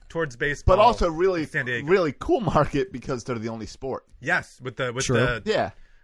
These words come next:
Speaker 1: the, the Los
Speaker 2: The
Speaker 1: Angeles
Speaker 2: Chargers are
Speaker 1: or
Speaker 2: gone.
Speaker 1: Los whatever Chargers.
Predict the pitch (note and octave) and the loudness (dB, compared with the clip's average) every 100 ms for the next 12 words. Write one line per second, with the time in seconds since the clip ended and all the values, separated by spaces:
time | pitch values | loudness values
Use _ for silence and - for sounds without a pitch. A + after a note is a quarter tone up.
0 | _ A#2+ A#2+ A2+ A#2+ A2+ _ B2+ C3 C3 | _ -6 -4 -4 -6 -6 _ -6 -6 -4
1 | C3 C3+ D3 C3+ B2 A#2+ A2+ G2+ F2 G#2+ | -4 2 0 0 -2 -2 0 0 -4 -8
2 | B2 - A2+ B2 B2+ A#2+ C3+ B2+ B2 B2 | -8 -10 -10 -6 -6 -6 -4 -4 -4 -10